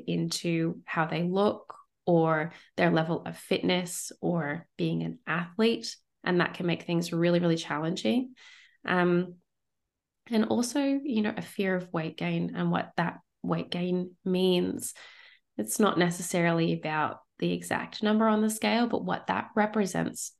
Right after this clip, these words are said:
to the person and how they feel they'll judge themselves, and also maybe how they feel that they'll be judged by others in the world around them. So those are some really common themes and some really common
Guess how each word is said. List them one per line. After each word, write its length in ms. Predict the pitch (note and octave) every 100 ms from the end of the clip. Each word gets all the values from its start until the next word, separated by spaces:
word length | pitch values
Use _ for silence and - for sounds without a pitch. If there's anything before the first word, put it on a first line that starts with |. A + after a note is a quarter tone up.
| -
to 140 | F#3
the 80 | F3
person 500 | F3 C#3+ D3 D#3 D3+
and 140 | D3+ D#3
how 380 | - D3+ D3 - - - _ -
they 140 | F3+
feel 300 | F3 - F#3
they'll 220 | F3+ E3 E3
judge 300 | D#3 D3+ -
themselves, 600 | E3+ E3+ F3+ B3+ F#4 -
and 120 | G3+
also 400 | F3+ F#3+ F#3+ F#3
maybe 320 | G3 F3 F3
how 220 | F3 E3 D3+
they 160 | D#3
feel 640 | D#3+ - E3+ D#3 D3+ D#3+ _ -
that 160 | E3 -
they'll 120 | D3+
be 120 | D#3+
judged 380 | E3 D3 D3 -
by 360 | D3+ D3 D3 E3+ _
others 380 | E3 E3 E3 E3
in 80 | E3+
the 80 | E3
world 320 | E3 D#3+ E3
around 420 | E3 E3+ B2 -
them. 200 | - - _
So 280 | - G3 F#3+ - - - -
those 180 | F#3+ F3+
are 60 | G#3+
some 220 | A3+ G3+
really 260 | F3+ F3+
common 400 | F3 E3+ E3 D#3
themes 360 | - C4 C4 B3
and 120 | G3
some 160 | F#3+ F#3
really 160 | F3+
common 400 | F#3 F3 E3+ E3